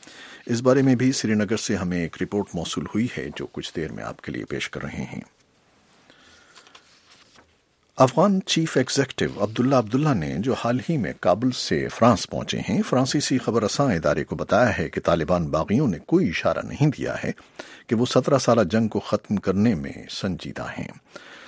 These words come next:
اور ملک میں سیکیورٹی کی غیر یقینی صورتحال کے باوجود عبداللہ نے کہا کہ وہ سمجھتے ہیں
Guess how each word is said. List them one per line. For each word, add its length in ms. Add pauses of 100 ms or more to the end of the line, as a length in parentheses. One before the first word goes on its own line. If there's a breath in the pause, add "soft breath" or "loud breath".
(260 loud breath)
اور 220
ملک 240
میں 80
سیکیورٹی 480
کی 200
غیر 140
یقینی 420
صورتحال 560
کے 120
باوجود 520
عبداللہ 400
نے 120
کہا 220
کہ 160
وہ 80
سمجھتے 460
ہیں 120